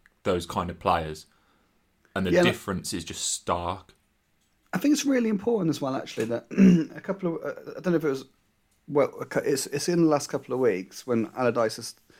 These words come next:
Speaker 2: held one of his press conferences that he did say that <clears throat>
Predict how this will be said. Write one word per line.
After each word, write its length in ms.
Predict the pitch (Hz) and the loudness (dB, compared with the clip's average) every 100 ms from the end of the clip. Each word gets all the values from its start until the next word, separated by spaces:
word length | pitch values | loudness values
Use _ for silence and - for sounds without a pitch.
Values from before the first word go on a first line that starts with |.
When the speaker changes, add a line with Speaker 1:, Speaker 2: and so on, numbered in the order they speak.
| _ _ | _ _
Speaker 2:
held 220 | - 120 110 | -2 0 2
one 100 | 117 | 0
of 80 | 110 | -2
his 100 | 110 | -4
press 240 | 120 - | -4 -4
conferences 640 | - 110 110 101 - 107 | -4 -4 -2 -6 -4 -4
that 100 | 135 | -2
he 80 | 160 | 0
did 180 | 170 175 | 0 0
say 680 | - 175 156 110 73 87 117 _ _ _ | 0 2 4 2 -2 -12 -16 _ _ _
that 240 | 131 135 - | 4 4 2
<clears throat> 200 | 147 | -4